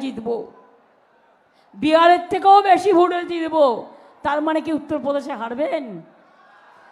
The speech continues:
বিহারে হারবেন? আর বাংলা বা বিহার, বি-, বিহার ইউপিতে হেরে আপনি বাংলায় সব সিটেও যদি জেতেন, আপনি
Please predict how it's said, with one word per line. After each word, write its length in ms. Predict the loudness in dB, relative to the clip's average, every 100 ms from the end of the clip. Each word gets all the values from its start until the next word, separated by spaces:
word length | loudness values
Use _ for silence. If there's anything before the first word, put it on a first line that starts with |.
| _
বিহারে 420 | -2 2 4 4 2
হারবেন? 560 | 2 2 4 4 4 2 -4 -12 -20 _ _ _ _ _ _ _ _ _ _ -10
আর 120 | -6 -4 -4
বাংলা 300 | -4 -2 -2 0
বা 80 | 0 0 0
বিহার, 220 | -2 -2 -6 -12 -20 -12 -2
বি-, 160 | -2 0
বিহার 260 | 2 2 2
ইউপিতে 420 | -2 -2 -2 0 0
হেরে 260 | 2 4 2 -2 -18 -8 -6
আপনি 200 | -4 -6 -6
বাংলায় 400 | -8 -6 -6 -6 -8 -16 -8
সব 140 | -8 -6 -8
সিটেও 280 | -6 -4 -2
যদি 140 | -2 -4
জেতেন, 400 | -2 -2 -2 -6 -10 -18 -10
আপনি 160 | -8